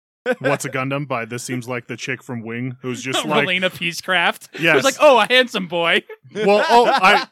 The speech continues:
Speaker 1: there's the, "Oh, a handsome boy," and, "Yeah, sure, Dad, it's fine if you don't spend Christmas with me, whatever."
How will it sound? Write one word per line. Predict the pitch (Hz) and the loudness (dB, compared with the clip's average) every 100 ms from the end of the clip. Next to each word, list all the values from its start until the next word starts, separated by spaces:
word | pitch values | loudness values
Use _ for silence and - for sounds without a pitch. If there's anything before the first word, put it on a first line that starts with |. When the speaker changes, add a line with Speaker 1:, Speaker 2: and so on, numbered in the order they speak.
| - 349 - | -16 -20 -4
Speaker 1:
there's | 180 185 | 0 0
the, | 151 185 | -2 -2
"Oh, | 190 208 208 | 0 2 2
a | |
handsome | 170 185 196 | 2 0 -4
boy," | 147 170 170 165 | -4 0 0 0
and, | 151 120 - - | -2 -6 -16 -2
"Yeah, | 226 240 | 0 2
sure, | 170 - 233 | 0 -2 -4
Dad, | 226 170 156 180 | -2 0 2 2
it's | 185 190 - | -2 -6 -4
fine | 190 202 | -2 0
if | 175 | -2
you | 165 | -2
don't | 165 175 | -4 -4
spend | - 160 | -4 -4
Christmas | 143 147 143 160 139 | -4 -8 -6 -8 -6
with | 151 151 | -8 -4
me, | 175 | -4
whatever." | 190 185 226 175 120 | -2 -2 -2 -4 -6